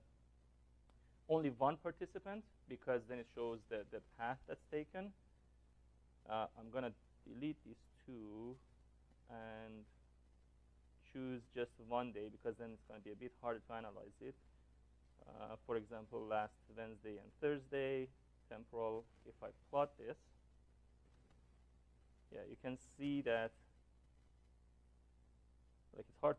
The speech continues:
to see, but yeah, I, it's just, like, I dro-, drove from Waterloo to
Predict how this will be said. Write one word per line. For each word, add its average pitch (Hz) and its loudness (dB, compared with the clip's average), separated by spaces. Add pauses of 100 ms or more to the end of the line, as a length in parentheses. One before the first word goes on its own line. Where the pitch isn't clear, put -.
to 127 -10 (140)
see, 151 2
but 113 0 (120)
yeah, 107 -2 (200)
I, 110 -6 (200)
it's 107 -12 (200)
just, 110 -12 (220)
like, - -14
I 107 -6 (260)
dro-, 117 -6
drove 127 4 (120)
from 117 2 (220)
Waterloo 120 6
to 120 -18